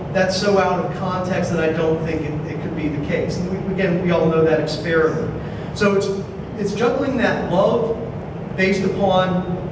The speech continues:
our relationship with somebody and the background knowledge of what we know that makes it, uh, believable. Now, the last question here is, well, how can we have certainty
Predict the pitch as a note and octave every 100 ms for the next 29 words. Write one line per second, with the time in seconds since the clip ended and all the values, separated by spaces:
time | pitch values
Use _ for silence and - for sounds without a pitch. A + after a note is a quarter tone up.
0 | - - - - F3 E3+ E3+ F3 - F#3+
1 | - G3 G3 F#3 F3 E3+ - - - F#3
2 | - F#3 F#3+ G3+ - G3+ F#3+ F3 E3 D#3
3 | D3+ D3+ D3 D3 D3 - - - E3 D#3+
4 | E3+ D3+ D3+ C#3+ C#3+ C#3+ - C#3+ - -
5 | - - - - E3+ E3 D#3+ D#3 - D#3+
6 | - - - - D3 C#3+ - C#3+ C#3+ C#3
7 | C3+ - - - - - - - - -
8 | - - - - - - - - - -
9 | - - A3 G#3+ G#3 G#3 - - - -
10 | - - - - - - G#3+ B3+ D4+ D#4
11 | - A#3+ G#3+ G3 G3 F3+ A3+ - E4+ D#4+
12 | F4 B3 A#3 - - G#3 G#3 G#3 E3+ D3
13 | -